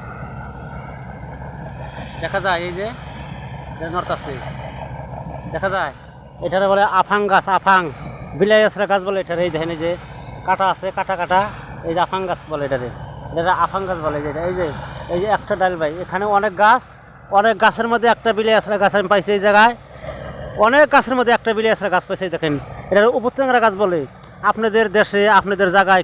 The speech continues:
কি নাম বলে, নিচে কমেন্ট বক্সে লিখে দিবেন, আমি জানি বুঝতে পারি। আমাদের এখানে এটার নাম রাখা হয়েছে আফাং গাছ এবং বিলাইয়াসরা গাছ। এই দেখতেই পাচ্ছেন, এই যে, এই যে, এই দেখেন, এই যে, এটাতে বলে বিলাইয়াসরা গাছ। এই যে,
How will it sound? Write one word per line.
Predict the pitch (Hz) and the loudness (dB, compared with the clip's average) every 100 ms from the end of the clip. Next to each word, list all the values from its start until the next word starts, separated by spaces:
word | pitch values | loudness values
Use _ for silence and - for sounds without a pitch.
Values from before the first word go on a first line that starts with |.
| - | 0
কি | 208 208 190 - - - | -4 -2 -2 -6 -14 -4
নাম | 175 202 202 | 2 4 4
বলে, | 202 202 185 151 - - | 2 2 0 -2 -12 -4
নিচে | 165 202 220 208 | 0 2 2 0
কমেন্ট | - 214 220 | 2 2 2
বক্সে | 214 - 233 | 0 0 0
লিখে | 220 202 220 220 - - - 160 | 0 2 4 2 -2 -20 -14 -2
দিবেন, | 202 226 262 247 - - | 2 4 2 0 -14 -8
আমি | 170 208 | -2 0
জানি | 220 214 | 2 0
বুঝতে | 196 - 214 | -2 -2 0
পারি। | 226 233 262 - - - | 2 2 -2 -6 -8 0
আমাদের | 190 202 202 | 2 4 2
এখানে | 190 196 190 | 0 0 0
এটার | 185 | 2
নাম | 190 190 | 2 4
রাখা | 185 190 | 4 4
হয়েছে | 185 190 240 240 - - - | 2 0 -6 -6 -16 -18 -4
আফাং | 180 - 185 180 | 0 4 4 4
গাছ | 170 131 - - - - - - - - 196 | 2 2 0 -20 -18 -16 -16 -14 -14 -6 0
এবং | 185 220 302 302 - - - | 2 4 0 -4 -12 -20 -10
বিলাইয়াসরা | 160 196 202 185 160 156 | 0 2 4 2 0 0
গাছ। | 151 151 | 2 0
এই | 170 | -2
দেখতেই | 170 - 170 | -4 0 0
পাচ্ছেন, | 151 147 151 | 0 -4 -8
এই | 143 | -8
যে, | 127 113 - 175 | -10 -18 -8 -2
এই | 214 208 | 0 0
যে, | 156 113 - - - - - 175 | -4 -8 -10 -14 -14 -14 -6 -2
এই | 180 | -2
দেখেন, | 156 147 147 | -2 -6 -6
এই | 139 | -6
যে, | 127 110 - - - - - 143 | -8 -10 -12 -12 -14 -14 -12 -8
এটাতে | 170 175 | -6 -2
বলে | 196 196 | -2 -2
বিলাইয়াসরা | 190 190 170 151 143 | -4 -2 -2 -4 -6
গাছ। | 127 - | -6 -8
এই | - - | -12 -12
যে, | 127 | -12